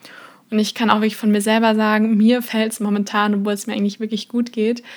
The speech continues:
ähm, auch sehr, sehr schwer, morgens aus dem Bett zu kommen, wobei ich eigentlich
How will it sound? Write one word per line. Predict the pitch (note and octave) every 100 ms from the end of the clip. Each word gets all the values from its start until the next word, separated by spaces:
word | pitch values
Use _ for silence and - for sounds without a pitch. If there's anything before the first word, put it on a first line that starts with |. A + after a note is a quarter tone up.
| - - - _
ähm, | G#3+ G#3
auch | - G#3+ B3 -
sehr, | A3 G#3+ A3
sehr | G#3+
schwer, | G#3 G#3+ G#3 G#3+ A3+
morgens | G3+ G#3 G#3+ A3 A3
aus | G#3+
dem | - G3+
Bett | G#3 -
zu | A#3+
kommen, | A#3 A#3 A#3+ A#3+
wobei | G#3+ G#3 A3
ich | G3+ -
eigentlich | G#3+ A3+ A#3 -